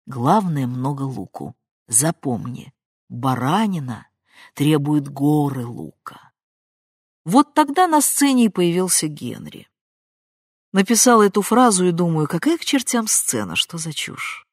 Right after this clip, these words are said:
Просто спешу всё тебе рассказать, а под руку, как обычно, первыми подворачиваются самые стёртые слова. Короче, поели мы и решили глянуть,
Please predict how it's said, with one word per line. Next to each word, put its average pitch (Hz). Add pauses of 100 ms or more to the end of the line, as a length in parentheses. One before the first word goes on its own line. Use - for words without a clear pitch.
Просто 214 (300)
спешу -
всё 165
тебе 160
рассказать, 160 (380)
а 170
под 202
руку, 151
как -
обычно, 156 (140)
первыми 156
подворачиваются 143
самые 160
стёртые -
слова. - (800)
Короче, 247
поели 285
мы 262
и 202
решили 220
глянуть, 196